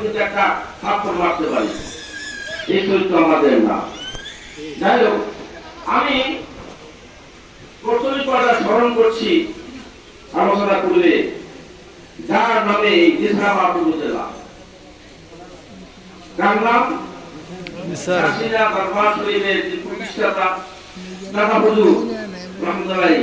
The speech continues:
Speaker 1: নিসার আহমদ রহমতুল্লাহ, তার নামে
Speaker 2: বুঝি না।
Speaker 1: নিজামাবাদ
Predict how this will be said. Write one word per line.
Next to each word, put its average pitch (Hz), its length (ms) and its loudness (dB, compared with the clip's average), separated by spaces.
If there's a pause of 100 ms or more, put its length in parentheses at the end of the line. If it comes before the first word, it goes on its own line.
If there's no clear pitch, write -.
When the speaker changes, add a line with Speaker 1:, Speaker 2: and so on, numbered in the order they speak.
(220)
Speaker 1:
নিসার 214 420 2
আহমদ 185 240 0
রহমতুল্লাহ, 175 480 4 (680)
তার 190 320 2
নামে 180 120 4
Speaker 2:
বুঝি 185 200 6
না। 185 60 4
Speaker 1:
নিজামাবাদ - 640 -2